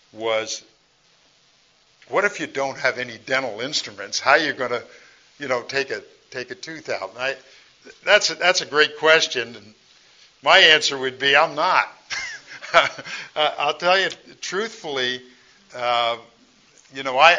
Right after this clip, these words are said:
I've even had little ones with, like, deciduous teeth, and, and they've been a little loose, and,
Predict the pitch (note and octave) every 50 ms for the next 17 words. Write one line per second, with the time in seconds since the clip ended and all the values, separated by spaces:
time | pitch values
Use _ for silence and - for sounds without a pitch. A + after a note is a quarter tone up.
0 | D3+ C#3+ D3 E3+ E3+ F3+ E3+ D3+ C#3+ C3 A#2+ A2 A2+ _ _ _ - - C#3 C#3
1 | C3+ C3 B2+ - _ _ _ C3 C3 C#3 C#3 C#3 C3 B2 B2+ B2+ B2 C3 C#3 -
2 | - A#2 G#2+ G#2 _ _ _ _ _ _ - A2 G#2+ A2 A2 - - - - -
3 | C3 B2 A#2+ B2+ A#2+ A#2 A2 - - - - B2+ B2 A#2+ B2 A#2 _ - F#2+ F2
4 | F2 _ _ _ - - - _ _ - G#2 G#2 B2 C#3 C#3 - - C#3 B2+ C3
5 | A#2+ B2+ B2 B2 A#2 A2+ A2+ A2+ B2 B2 B2+ C3 B2 - - A#2 G2+ G2+